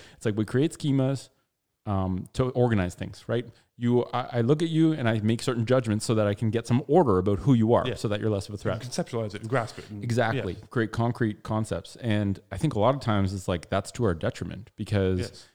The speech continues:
Speaker 1: even, like, um, Graham Hancock has this theory about, like, when you take psilocybin mushrooms, it's not that you're creating these projections of weird shapes. It's that you're now seeing the full spectrum of reality because you're not having the same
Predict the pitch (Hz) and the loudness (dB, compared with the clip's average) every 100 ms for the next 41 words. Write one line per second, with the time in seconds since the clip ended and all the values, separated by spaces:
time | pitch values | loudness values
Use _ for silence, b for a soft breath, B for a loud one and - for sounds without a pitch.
0 | _ 156 143 117 104 - - 101 92 87 | _ 2 4 4 0 -2 -6 -4 -2 -4
1 | 95 - 104 117 120 110 123 110 98 95 | -8 -12 -4 0 2 2 0 -4 -4 -6
2 | 95 - 117 95 95 - 98 107 107 101 | -6 -4 -2 0 -2 -4 -8 -2 -2 0
3 | 110 - 104 95 98 92 113 151 104 92 | -4 -4 -6 -2 -2 0 -2 -4 -4 -6
4 | - B 113 - 127 160 180 - 113 - | -10 B -10 -2 0 0 -2 -4 -4 -4
5 | - 107 110 127 110 95 - 98 104 107 | -6 -2 0 0 0 -2 -6 -6 -4 -4
6 | 120 98 87 98 95 - 123 95 - 120 | -4 -6 -4 -4 -4 -2 -4 -4 -8 -14
7 | - 120 120 123 143 156 165 151 104 - | -4 -2 2 2 2 0 0 0 -2 -2
8 | 139 - - 123 - 110 92 95 113 147 | -4 -2 -4 -4 -2 -2 0 0 2 2
9 | 117 98 92 - 98 104 107 110 113 120 | 2 0 -2 -4 -2 -2 0 0 -2 -2
10 | 107 107 101 95 - 113 110 | -2 -2 -2 -6 -4 -2 -2